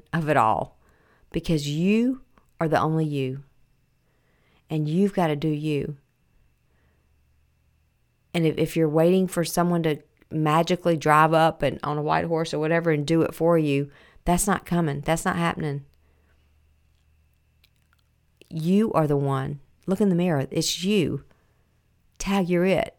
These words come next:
It's gonna be you that, that starts this, you know, if you want this transformation to begin, it starts with you. Transformation begins with me.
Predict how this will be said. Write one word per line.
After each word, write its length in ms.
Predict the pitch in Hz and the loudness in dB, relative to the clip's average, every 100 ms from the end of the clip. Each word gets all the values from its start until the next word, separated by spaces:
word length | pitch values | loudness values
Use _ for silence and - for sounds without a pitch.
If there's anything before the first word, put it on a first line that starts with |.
| _ | _
It's 160 | 185 185 | -6 -2
gonna 180 | 208 190 | 0 0
be 100 | 160 | 0
you 460 | 143 165 147 - - _ _ _ _ _ _ _ _ _ _ _ _ _ _ _ | 0 0 0 -4 -10 _ _ _ _ _ _ _ _ _ _ _ _ _ _ _
that, 380 | 165 151 - - _ _ - | 0 0 0 -6 _ _ -6
that 140 | 151 | -4
starts 600 | - - 175 160 - - | -4 -2 2 2 2 -2
this, 300 | 143 135 - - - | -6 -6 -8 -18 -10
you 80 | 151 | -8
know, 140 | 143 - | -6 -6
if 160 | 143 | -4
you 100 | 170 | 0
want 200 | 160 - | 0 -2
this 100 | 147 | -6
transformation 640 | - 147 139 143 143 147 | -6 -6 -6 -6 -6 -8
to 60 | 139 | -8
begin, 220 | 143 139 | -6 -6
it 100 | 139 | -8
starts 440 | - 143 - - - | -4 -4 -4 -8 -6
with 280 | 131 - | -6 -6
you. 280 | 139 131 139 - _ _ _ _ _ - | -8 -6 -8 -12 _ _ _ _ _ -6
Transformation 840 | 160 160 - 147 143 - - 156 - - | 0 0 0 -2 -2 -4 -6 -8 -10 -8
begins 340 | 160 151 147 143 | -2 0 0 -2
with 140 | 139 | -4
me. 380 | 135 156 247 | -2 -2 -4